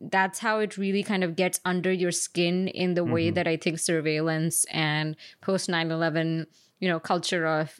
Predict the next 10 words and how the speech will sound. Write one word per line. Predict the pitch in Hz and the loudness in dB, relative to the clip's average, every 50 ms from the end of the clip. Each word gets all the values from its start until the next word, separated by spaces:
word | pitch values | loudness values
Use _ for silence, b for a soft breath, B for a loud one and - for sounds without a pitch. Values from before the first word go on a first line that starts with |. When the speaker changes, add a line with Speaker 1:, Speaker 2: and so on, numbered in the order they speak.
| - - | -8 -2
Speaker 1:
um, | 160 156 151 151 147 147 147 147 143 135 113 - _ _ - | 0 0 2 2 0 0 -2 -4 -4 -6 -8 -12 _ _ -2
preca-, | 190 190 170 - 208 - - | -2 -2 0 -2 -2 -2 0
you | 180 185 | 0 0
know, | 170 160 160 | 2 2 0
this | 165 160 - - - _ _ _ _ _ _ | 0 0 -2 -4 -6 _ _ _ _ _ _
constant | - 220 208 185 165 - - 190 165 165 156 - b b b b b b b b | -4 -2 -2 0 0 0 0 0 -2 -2 -4 -6 b b b b b b b b
threat, | - - - 226 202 160 - - - - _ - | -10 -4 0 0 0 0 0 -6 -14 -14 _ -2
um, | 170 160 160 156 151 156 156 143 - - _ _ _ _ - | 0 0 2 0 0 0 -4 -6 -8 -12 _ _ _ _ -2
and | 180 180 175 - | -2 -2 -2 0
paranoia, | - 196 180 170 165 165 190 226 254 240 214 185 170 165 165 | 0 0 2 2 0 0 0 0 0 0 0 0 0 -2 -4